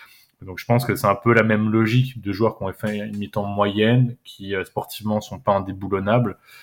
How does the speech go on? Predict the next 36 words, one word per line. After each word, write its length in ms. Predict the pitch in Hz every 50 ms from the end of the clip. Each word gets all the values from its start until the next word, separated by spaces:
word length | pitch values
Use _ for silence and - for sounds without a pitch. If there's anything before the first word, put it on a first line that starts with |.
| - _ _ -
Maintenant, 440 | 101 95 - - 110 113 117 110 101
euh, 160 | 95 95 95
en 120 | 95 95 -
fait, 160 | - 107 -
c'est 120 | - 127
ça 120 | - 117 107
qui 80 | - 120
est 60 | 123
terrible, 280 | - 123 120 135 127
c'est 100 | 127 110
que 60 | 95 -
pour 140 | - 98
moi, 320 | 101 107 110 110 104 98 95 87
grosso, 340 | - 95 101 95 - - 113
oui, 140 | 104 107 104
le 60 | 101
message, 400 | 98 98 92 - - 110 107 -
c'est 80 | 95
de 40 | 90
dire, 220 | 92 101 107 98 90
euh, 140 | 90 90 87 - - - - - - - - _ _ _
vous 200 | - 98 95 98
êtes 160 | 110 104 - -
pas 80 | 127
indispensable 560 | 113 113 110 - - - 107 - - 107 101
à 40 | 101
l'équipe, 340 | 98 101 98 - - 135 131
mais 100 | 104 98
quand 140 | - - 98
tu 160 | - - -
vois 180 | 98 95 110 107
les 120 | 104 104
rentrées, 560 | 95 90 98 101 104 - - 131 131 127 107 92
c'est 140 | - - 92
ce 80 | -
que, 360 | - - 101 95 95 95 92